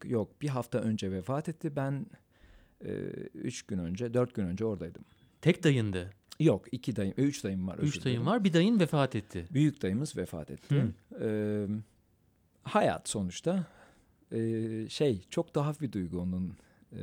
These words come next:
Speaker 1: ölmesi benim için.
Speaker 2: Neden?
Speaker 1: Onu da konuşuruz. Ya da şimdi
Speaker 2: Söyle.
Speaker 1: cevap. Neden? İşte şey, bahsettiğim gibi bu adam mesela benim gibi böyle saatlerce konuşmak yerine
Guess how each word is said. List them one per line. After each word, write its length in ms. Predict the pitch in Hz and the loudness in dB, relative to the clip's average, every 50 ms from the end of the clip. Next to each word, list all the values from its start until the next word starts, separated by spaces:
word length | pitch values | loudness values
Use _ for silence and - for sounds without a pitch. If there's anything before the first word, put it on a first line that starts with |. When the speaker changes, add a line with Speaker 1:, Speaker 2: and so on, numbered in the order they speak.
| 92 - - | -8 -8 -4
Speaker 1:
ölmesi 500 | - 98 98 95 95 92 90 - - 92 | -2 -2 0 0 0 0 -2 -4 -6 -4
benim 120 | 95 92 | -4 -2
için. 80 | 87 120 120 | 2 2 2
Speaker 2:
Neden? 120 | - 127 127 | 4 4 4
Speaker 1:
Onu 80 | 156 | 4
da 60 | 160 156 | 4 2
konuşuruz. 640 | - - 151 139 139 - - 147 147 - - - - _ _ _ _ _ _ - | 2 0 0 0 0 -2 -2 -4 -6 -6 -8 -14 -18 _ _ _ _ _ _ -4
Ya 80 | 113 110 | -4 -2
da 60 | 110 | -2
şimdi 200 | - - 131 113 | 0 2 2 4
Speaker 2:
Söyle. 120 | 117 107 | 4 4
Speaker 1:
cevap. 220 | 101 98 92 - - - - - - - - - | 2 2 0 -4 -8 -16 -20 -20 -20 -16 -4 0
Neden? 240 | 139 156 160 208 214 | 0 2 4 4 2
İşte 200 | 202 - - 180 | 2 2 0 0
şey, 280 | - 190 175 117 90 - | 2 2 2 2 0 0
bahsettiğim 540 | - 135 135 135 - 175 165 - 226 214 180 | 2 2 2 2 2 -2 -2 0 2 2 2
gibi 220 | 120 107 98 107 | 2 2 2 2
bu 120 | 160 185 196 | 2 4 4
adam 360 | 175 156 156 170 214 269 262 - _ - | 4 4 4 2 2 0 -4 -10 _ -4
mesela 360 | - 123 - 139 131 123 123 | -4 -2 0 2 2 2 4
benim 220 | 139 147 160 156 | 4 4 4 2
gibi 140 | 135 147 127 | 2 2 4
böyle 260 | 139 135 135 135 131 | 4 6 6 6 4
saatlerce 600 | 120 - - 131 127 123 127 143 135 135 120 139 | 2 2 0 0 0 0 0 0 0 0 0 -2
konuşmak 600 | 131 - 135 131 131 - - 139 139 - - - | -2 -2 -4 -4 -4 -4 -4 -6 -6 -6 -6 -4
yerine 400 | 104 98 90 107 131 156 202 190 | -4 -2 0 0 0 -2 -2 -6